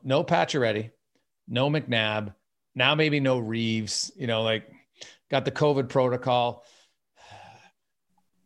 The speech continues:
I still think I'm gonna agree with you and take Vegas 'cause, uh, you know, after their devastating game seven loss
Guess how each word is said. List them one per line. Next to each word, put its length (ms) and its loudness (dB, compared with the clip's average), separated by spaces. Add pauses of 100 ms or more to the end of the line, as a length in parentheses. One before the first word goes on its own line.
I 60 -2
still 280 2
think 200 -2
I'm 120 0
gonna 140 -2
agree 260 0
with 160 -2
you 100 -2
and 100 -2
take 240 0
Vegas 540 0 (520)
'cause, 240 -2
uh, 260 2
you 100 -2
know, 80 2
after 260 2
their 120 2
devastating 640 0
game 240 2
seven 320 0
loss 480 -4